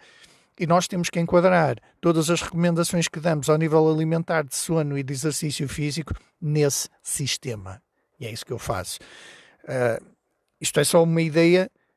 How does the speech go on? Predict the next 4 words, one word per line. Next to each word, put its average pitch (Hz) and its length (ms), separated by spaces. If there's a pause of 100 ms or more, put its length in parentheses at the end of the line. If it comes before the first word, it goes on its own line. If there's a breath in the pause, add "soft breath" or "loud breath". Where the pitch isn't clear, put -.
Ehm, 117 800 (800)
cada 160 240
um 151 320 (720)
de, 127 640